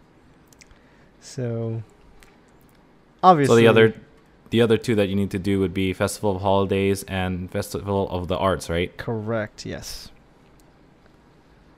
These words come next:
Speaker 2: Yeah, so, I mean, that, <laughs> those are, uh, those are some good ones that you've been to. Uh, which, which season would you, would you pick?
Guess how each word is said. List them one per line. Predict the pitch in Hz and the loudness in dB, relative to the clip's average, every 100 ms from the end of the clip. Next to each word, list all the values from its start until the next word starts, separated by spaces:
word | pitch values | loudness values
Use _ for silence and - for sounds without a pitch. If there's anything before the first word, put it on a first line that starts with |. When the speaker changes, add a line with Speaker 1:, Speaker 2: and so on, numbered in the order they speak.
| _ | _
Speaker 2:
Yeah, | 95 113 104 78 | -4 -2 -2 -6
so, | - 104 | -8 -6
I | 101 | -2
mean, | 110 101 | -2 -2
that, | 101 95 - | -4 -6 -12
<laughs> | 113 - | -14 -4
those | 107 113 | 0 2
are, | 113 104 | 2 2
uh, | 101 95 90 - - _ _ _ _ - | 2 0 -2 -10 -20 _ _ _ _ -4
those | 120 151 | -2 0
are | |
some | 135 107 90 | -2 -4 0
good | 104 | 0
ones | 104 98 | 0 -2
that | 101 | -2
you've | 92 87 | -4 -2
been | 127 | -4
to. | 123 92 92 | -2 -2 0
Uh, | 90 90 90 | 0 -2 -2
which, | 104 110 - | -2 -2 -4
which | 104 117 - | -6 -6 -4
season | 120 110 104 | -4 -2 -2
would | 98 92 | -2 -2
you, | 98 92 92 - _ | -2 -2 -4 -10 _
would | 98 92 | -8 -6
you | 92 | -6
pick? | 110 85 - | -6 -6 -8